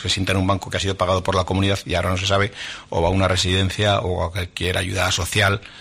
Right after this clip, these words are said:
¿eh? que todos los ayuntamientos tienen, pues, agujeritos para tapar con esos doscientos mil euros. Pero una vez dicho eso, pues, cada uno en su pueblo, si es consecuente o no, pues eso ya no me compete a mí, pero yo entiendo que yo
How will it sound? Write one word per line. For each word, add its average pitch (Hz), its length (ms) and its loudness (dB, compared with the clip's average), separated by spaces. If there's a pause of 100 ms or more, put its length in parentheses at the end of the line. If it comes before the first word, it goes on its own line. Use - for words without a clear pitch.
(360)
¿eh? 104 240 2 (300)
que 98 120 -2
todos 101 200 0
los - 60 -2
ayuntamientos 92 560 0
tienen, 101 360 0
pues, - 200 -4
agujeritos 95 460 -2
para 95 240 0
tapar 95 300 -2
con 95 140 -2
esos 98 200 0
doscientos 90 400 -6
mil 82 100 -4
euros. 78 280 -10 (340)
Pero 101 160 4
una 117 160 6
vez 120 80 4
dicho 117 200 0
eso, 110 120 -2
pues, - 140 -4
cada 95 200 -2
uno 98 120 4
en 101 60 4
su - 180 -2
pueblo, 98 320 2
si - 100 0
es 98 80 2
consecuente 101 560 0
o 98 60 4
no, 101 160 2
pues 98 180 -4
eso 92 160 0
ya 90 120 2
no 87 120 0
me 87 100 0
compete 87 380 -6
a 87 60 0
mí, 90 200 4
pero 92 200 -4
yo 92 100 0
entiendo 92 320 0
que 92 140 -2
yo 92 60 0